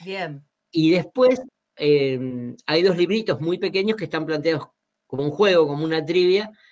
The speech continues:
Speaker 2: eh, como para que, como para que el comodorense lo lea en voz alta en grupo de amigos y juegue un poquito a, a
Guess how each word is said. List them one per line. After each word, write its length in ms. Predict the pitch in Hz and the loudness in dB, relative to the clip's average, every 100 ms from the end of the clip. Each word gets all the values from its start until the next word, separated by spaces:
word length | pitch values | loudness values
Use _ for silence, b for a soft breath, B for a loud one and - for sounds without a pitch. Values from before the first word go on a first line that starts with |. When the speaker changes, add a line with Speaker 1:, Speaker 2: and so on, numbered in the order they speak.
| b | b
Speaker 2:
eh, 100 | - 123 | -20 -10
como 220 | 135 120 | -8 -8
para 240 | 127 127 | -8 -10
que, 500 | 107 123 120 117 117 - | -10 -10 -10 -12 -16 -14
como 240 | 123 123 | -10 -8
para 180 | 123 117 | -8 -8
que 100 | 127 | -8
el 120 | 127 | -8
comodorense 840 | 127 135 135 143 165 175 170 190 190 b b | -6 -4 -2 2 2 0 -2 -4 -6 b b
lo 200 | 127 131 | -4 0
lea 180 | 143 165 | 4 4
en 120 | 156 | 2
voz 180 | 139 - | -2 0
alta 320 | 180 170 156 | 0 0 -2
en 140 | 131 135 | -2 -4
grupo 260 | 147 147 | -4 0
de 100 | 151 | 2
amigos 480 | 156 175 175 208 208 - | 2 0 0 -2 -4 -14
y 100 | 143 | -12
juegue 340 | - 170 170 185 | -4 2 2 2
un 100 | 170 | 0
poquito 460 | 156 160 160 170 | 0 2 4 4
a, 380 | 139 127 120 | 4 0 -4
a 80 | 117 | -8